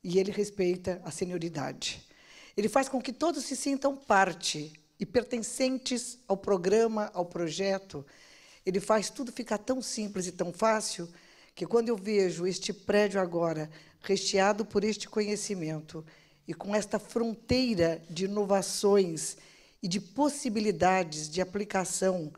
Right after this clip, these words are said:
para melhorar a vida de todas as pessoas nesta cidade, no nosso estado, no nosso país, mas influindo também para que a gente tenha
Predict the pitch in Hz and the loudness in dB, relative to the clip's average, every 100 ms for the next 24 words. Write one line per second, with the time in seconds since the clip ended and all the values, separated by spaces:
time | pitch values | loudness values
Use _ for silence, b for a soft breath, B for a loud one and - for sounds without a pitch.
0 | b b b 185 202 214 208 185 202 180 | b b b 0 2 2 2 4 2 2
1 | 160 202 165 165 160 - 185 - 240 233 | -2 -2 0 -2 -2 -8 -8 -2 0 0
2 | 196 196 202 190 180 170 151 147 - b | -4 -4 -2 -2 0 0 -2 -4 -12 b
3 | b b b 160 196 220 240 185 180 180 | b b b 0 2 2 -2 4 4 4
4 | 175 185 180 165 180 196 202 - 170 165 | -2 -10 -8 -4 0 0 -2 -2 0 0
5 | 170 180 214 220 208 202 170 160 - - | -2 2 2 2 0 2 2 2 -4 -10
6 | B B B 190 190 247 233 240 240 294 | B B B -2 0 -2 -2 0 0 0
7 | 285 285 247 226 240 208 B B B - | -2 0 2 2 0 -2 B B B -6
8 | 190 220 226 233 220 - 247 233 175 | 0 0 0 -2 0 4 4 2 -4